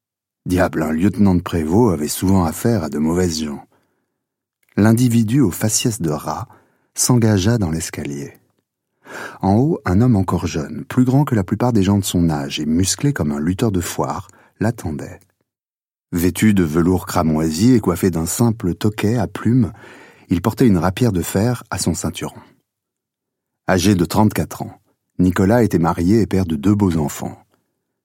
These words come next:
Sa mère était une humble servante et il ignorait qui était son père, sans doute quelque gentilhomme qui l'avait séduite.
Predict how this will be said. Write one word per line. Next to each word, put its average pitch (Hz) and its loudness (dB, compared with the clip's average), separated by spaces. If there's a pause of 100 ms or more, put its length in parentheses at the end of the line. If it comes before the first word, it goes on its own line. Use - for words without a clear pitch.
(180)
Sa 80 -2
mère 101 4
était 90 2
une 82 0
humble 90 2
servante 80 -2
et 82 0
il 80 0
ignorait 82 0
qui - -4
était 82 -4
son 73 -6
père, - -12 (420)
sans - -2
doute 101 0
quelque 90 -2
gentilhomme 87 0
qui - -6
l'avait 73 -6
séduite. - -10